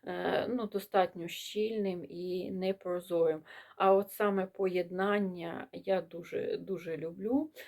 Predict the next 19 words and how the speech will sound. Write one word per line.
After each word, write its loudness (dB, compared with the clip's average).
Е, 0
робила 8
я 6
кілька -4
топів 6
таких, 0
от, -4
е, -2
один 2
із -10
них -10
є, -2
м, -4
в -12
мене, -4
це -4
такий -6
от 2
морський, -2